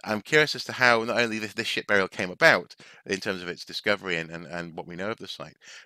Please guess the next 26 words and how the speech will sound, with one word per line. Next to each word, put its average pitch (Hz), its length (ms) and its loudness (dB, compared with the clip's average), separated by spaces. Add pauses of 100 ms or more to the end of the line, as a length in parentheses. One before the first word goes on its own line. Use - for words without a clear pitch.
but - 60 -12
also 95 120 -14
how 95 140 -2
it 73 100 -6
fits - 260 -10
in 85 160 -10
with, 80 220 -14
with 78 220 -12
the 80 80 -12
broader 80 580 -10 (480)
growing 82 480 -6
sense 80 480 -10
of, 71 460 -18 (240)
of, - 560 -20
uh, 73 320 -10 (180)
period 76 400 -4
sites. - 480 -6 (460)
Now, 117 160 8
I 123 80 8
d-, 131 80 4
uh, 113 580 6
with-, 123 180 -8
without 139 220 4
any 143 160 4
further 113 300 0
ado, 85 320 -8